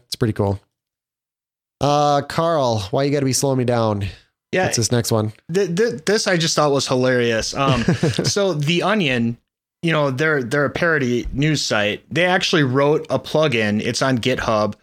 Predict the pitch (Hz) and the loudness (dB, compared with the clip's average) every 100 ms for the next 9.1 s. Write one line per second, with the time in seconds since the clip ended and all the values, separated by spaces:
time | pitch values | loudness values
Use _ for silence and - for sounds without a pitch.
0 | _ - 131 127 - 139 127 - 135 - | _ -2 0 0 -2 -2 0 0 -2 -2
1 | 131 131 131 131 123 117 110 113 151 - | -2 0 0 0 0 2 2 0 0 -4
2 | - _ _ _ _ _ 147 147 135 - | -8 _ _ _ _ _ 2 2 0 -2
3 | 127 170 202 - - - - 156 170 156 | 0 0 2 -2 -6 -6 -4 0 0 2
4 | 147 151 151 123 127 156 151 160 185 196 | 0 2 2 0 0 0 0 0 0 0
5 | 170 143 147 147 143 135 143 143 147 139 | -2 0 -2 0 0 2 2 2 0 0
6 | 135 131 120 113 135 131 131 127 120 117 | 0 0 -2 -2 0 0 0 0 0 -2
7 | 117 113 113 123 139 143 156 123 123 131 | -2 0 -2 0 0 0 -2 -2 0 0
8 | 131 - 117 131 123 117 113 120 127 - | 0 -4 -2 0 0 0 -2 -2 -2 -4
9 | - | -6